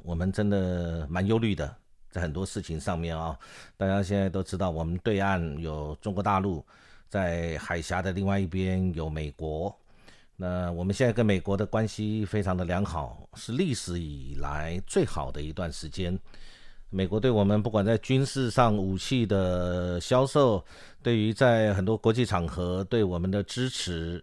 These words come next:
其实，呃，大家有目共睹。我们对美国也非常感谢。虽然，虽然我们也要知道，美国当然也是对我们有所需求。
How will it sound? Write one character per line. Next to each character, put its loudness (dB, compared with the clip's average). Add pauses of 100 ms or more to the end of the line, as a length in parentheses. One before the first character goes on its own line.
(160)
其 -6
实， -2 (460)
呃， -2
大 4
家 4
有 4
目 4
共 2
睹。 -12 (200)
我 -6
们 0
对 4
美 -2
国 -2
也 -2 (360)
非 2
常 4
感 4
谢。 0 (440)
虽 6
然， 8 (520)
虽 -2
然 6
我 4
们 4
也 2
要 4
知 -4
道， 0 (460)
美 2
国 4
当 2
然 -2
也 -2
是 -6
对 2
我 2
们 0 (460)
有 4
所 4
需 -2
求。 0